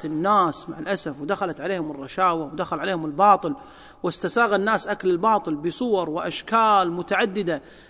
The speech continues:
حتى عندنا واحد من الطلبة أذكره كان يريد أن يعمل بحث، آه، أكل أموال الناس بالباطل، صوره وأشكاله، صور وأشكال شلون الناس قاعد تاكل المال بالباطل. شلون يخ-، والله الناس تفنن،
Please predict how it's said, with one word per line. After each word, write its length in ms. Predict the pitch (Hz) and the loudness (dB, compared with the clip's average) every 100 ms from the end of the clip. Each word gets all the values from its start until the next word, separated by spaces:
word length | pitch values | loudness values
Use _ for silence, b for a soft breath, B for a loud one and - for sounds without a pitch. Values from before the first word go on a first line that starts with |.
| B | B
حتى 220 | 190 214 | -6 -2
عندنا 600 | 190 196 190 156 160 143 | -2 0 -2 -2 -4 -8
واحد 400 | 160 175 165 147 | -4 -2 -2 -4
من 100 | 151 | -6
الطلبة 340 | 143 190 170 | -4 -2 -2
أذكره 280 | 151 - 202 | -4 -4 -4
كان 260 | 175 175 160 | -2 -4 -4
يريد 420 | 165 160 170 196 170 | -2 0 2 2 2
أن 100 | 180 | 0
يعمل 280 | 170 170 | 0 -2
بحث، 240 | 160 170 - - B B B B - | 0 -2 -4 -18 B B B B -2
آه، 180 | 170 - | -2 2
أكل 420 | 247 - 220 196 | 2 2 2 2
أموال 520 | 196 185 180 233 240 214 | 2 0 2 4 4 4
الناس 460 | 190 214 247 - | 2 2 2 2
بالباطل، 720 | 240 220 190 160 190 147 147 113 - B B | 0 0 0 4 4 2 -4 -14 -20 B B
صوره 480 | - 262 277 285 | 0 6 8 8
وأشكاله، 760 | 285 269 233 - 202 170 131 120 - - - - - | 8 6 4 4 6 6 4 -6 -14 -20 -20 -20 -10
صور 340 | - 285 269 | 2 6 8
وأشكال 560 | 214 202 - - 277 240 | 6 4 0 2 4 4
شلون 240 | - 269 | 2 2
الناس 220 | 240 262 208 | 4 2 2
قاعد 180 | 202 | 0
تاكل 240 | - 240 233 | 0 0 0
المال 220 | 220 247 | 2 2
بالباطل. 360 | 170 156 147 - | 2 0 -4 -6
شلون 160 | 196 | -10
يخ-، 180 | - - | -10 -12
والله 260 | 160 180 143 - | -6 -4 -4 -6
الناس 260 | 185 170 | -6 -6
تفنن، 440 | - 143 214 220 | -8 -6 -2 -2